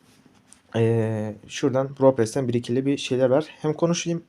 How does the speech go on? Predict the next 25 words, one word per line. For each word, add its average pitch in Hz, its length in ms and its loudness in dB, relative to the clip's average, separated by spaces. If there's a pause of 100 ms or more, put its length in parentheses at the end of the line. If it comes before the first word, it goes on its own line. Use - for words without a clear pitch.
hem 135 200 -2
de 147 160 -4
Brawl 123 200 0
Pass'ten 123 260 -8
açayım. 139 340 -6 (640)
Arkadaşlar 147 440 0
buradan 127 220 -4
ilk 127 200 -14
başta 123 260 -6
Brock 123 220 -4
geldi. 104 200 -6 (400)
Arkadaşlar 175 520 4
ben 165 220 4
yine 156 360 -2 (460)
o 131 100 4
elli 151 280 6
bine 147 180 2
kasacağım. 123 440 -2 (960)
E, 113 220 0
her 156 180 6
gün 139 160 -2
kupa 143 220 0
kasmaya 135 300 0
çalışacağım. 123 380 -2
Cidden, 143 360 0